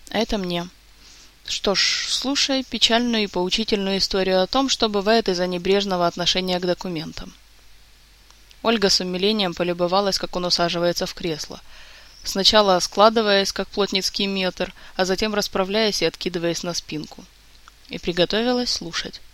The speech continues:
Испокон веков жертвы для дракона, будь таковой и заведется, отбирались по жребию.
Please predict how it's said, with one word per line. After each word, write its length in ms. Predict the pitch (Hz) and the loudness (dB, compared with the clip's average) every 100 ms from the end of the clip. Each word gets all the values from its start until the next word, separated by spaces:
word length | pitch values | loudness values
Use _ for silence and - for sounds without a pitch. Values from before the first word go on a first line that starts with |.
| - - - - - - - - - - - - - - - | -20 -20 -20 -20 -20 -20 -20 -20 -20 -20 -20 -20 -20 -20 -10
Испокон 460 | - - 233 - 311 | -4 0 0 2 2
веков 420 | 294 - 320 320 | 2 2 2 2
жертвы 480 | 240 277 294 247 240 | 4 4 2 0 0
для 140 | 220 | 0
дракона, 680 | 208 220 214 262 294 240 185 | -2 -2 -2 0 2 4 2
будь 380 | 180 180 202 202 | -2 -4 -2 -2
таковой 380 | 196 202 202 202 | 0 0 0 0
и 20 | |
заведется, 720 | 185 190 190 196 190 - 180 - | 0 -2 -2 -2 0 0 0 -2
отбирались 520 | 185 185 226 277 254 | -6 0 2 2 0
по 160 | - 262 | -2 -2
жребию. 680 | 240 220 180 156 - - | -2 -2 -2 -4 -12 -14